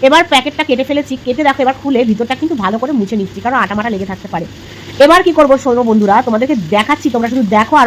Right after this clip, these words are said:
অবাক হয়ে যাবে আর চমকে যাবে। তোমরা এটা দিয়েও কি সম্ভব? হ্যাঁ বন্ধুরা, এটা দিয়েও সম্ভব। দেখো, লেবুর মধ্যে তেল লাগিয়ে আমি কিন্তু ভালো করে এই আটার প্লাস্টিকে মাখিয়ে নিয়েছি। সুন্দর করে মাখামাখি করার পর এটাকে কিন্তু এক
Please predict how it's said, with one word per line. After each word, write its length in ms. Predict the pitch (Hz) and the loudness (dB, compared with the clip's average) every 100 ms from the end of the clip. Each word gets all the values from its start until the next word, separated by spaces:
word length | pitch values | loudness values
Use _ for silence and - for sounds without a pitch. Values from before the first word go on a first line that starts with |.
| 196 | 4
অবাক 260 | 196 254 - - - - - | 2 2 0 -10 -20 -16 -6
হয়ে 160 | 214 233 | 0 2
যাবে 260 | 208 185 294 - - | 2 2 -2 -8 -6
আর 80 | 240 240 | -4 0
চমকে 280 | 262 277 302 | 0 2 2
যাবে। 160 | 262 | 4
তোমরা 180 | 262 254 | 2 2
এটা 200 | 233 269 | 2 4
দিয়েও 160 | 302 330 | 2 0
কি 120 | 330 | 0
সম্ভব? 400 | - 226 285 196 | 0 2 2 2
হ্যাঁ 100 | 226 | 0
বন্ধুরা, 240 | 220 214 202 | 0 0 -2
এটা 140 | 196 | -4
দিয়েও 160 | 220 269 | -4 -4
সম্ভব। 260 | 190 175 165 - - - - | -4 -4 -4 -8 -14 -16 -4
দেখো, 220 | 208 170 147 - - - - - - - | -2 -2 -6 -12 -18 -18 -18 -18 -18 2
লেবুর 400 | 247 294 294 349 | 6 8 8 8
মধ্যে 500 | 311 269 233 285 320 381 - - - | 8 6 6 4 4 2 -6 -16 2
তেল 180 | 269 302 | 6 8
লাগিয়ে 360 | 302 254 262 | 6 6 4
আমি 180 | 285 240 240 | 4 4 0
কিন্তু 380 | 277 262 294 381 - - | -4 -2 -4 -4 -10 -6
ভালো 400 | 190 220 240 294 | 2 4 6 6
করে 320 | 302 254 277 294 | 4 4 6 6
এই 80 | |
আটার 240 | 254 220 247 | 4 2 0
প্লাস্টিকে 400 | 226 208 - 285 | -2 -4 -4 -2
মাখিয়ে 320 | 214 180 214 | -2 0 -2
নিয়েছি। 260 | 196 170 175 | -2 -4 -4
সুন্দর 280 | 226 240 262 | -2 2 2
করে 160 | 226 | 0
মাখামাখি 420 | 233 180 208 208 226 | -2 -2 -4 -6 -2
করার 240 | 160 185 - - | -2 -2 -4 -2
পর 280 | 226 180 - - - - - - - | 2 2 0 -6 -18 -20 -20 -6 0
এটাকে 240 | 247 294 | 2 2
কিন্তু 320 | 330 339 294 330 | 2 2 2 2
এক 180 | 254 | 2